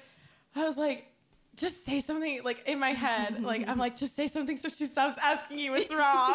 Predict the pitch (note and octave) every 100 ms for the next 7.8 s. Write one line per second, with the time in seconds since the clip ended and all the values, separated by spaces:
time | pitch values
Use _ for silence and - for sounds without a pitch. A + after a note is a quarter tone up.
0 | E4 D#4+ E4+ A#4 F#4+ E4+ G4+ D4+ F4 E4
1 | E4 D#4+ D4 B4 B4 F4 C5+ A4 G#4+ A4+
2 | - A4 F#4 F#4+ F#4 - - - - G3+
3 | - - - - - - _ _ - E5
4 | F#5+ - - F#4+ - - F#4+ C4 - -
5 | C#4+ D4 C#4 A#3+ A#3 G#3 B3 A3 - A3+
6 | D4 G#4 - - C4+ C#4 A#3 C#4+ C4 C#4+
7 | D4 - B3 A#3 A3+ - -